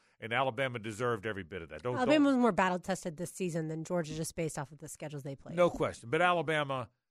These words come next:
Speaker 1: you're not gonna convince me Alabama's better when they needed a, a,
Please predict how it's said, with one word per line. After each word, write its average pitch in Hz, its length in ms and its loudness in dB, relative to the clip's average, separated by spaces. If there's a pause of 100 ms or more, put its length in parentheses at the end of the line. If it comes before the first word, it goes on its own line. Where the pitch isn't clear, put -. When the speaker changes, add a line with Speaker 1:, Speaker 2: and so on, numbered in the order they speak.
(160)
Speaker 1:
you're 135 140 -6
not 175 160 2
gonna 165 160 -4
convince 147 280 -6
me 147 60 -10
Alabama's 131 480 -2
better 117 340 -2
when 113 160 -6
they 120 120 -4
needed 127 260 -6
a, 104 80 -6 (180)
a, 101 300 -8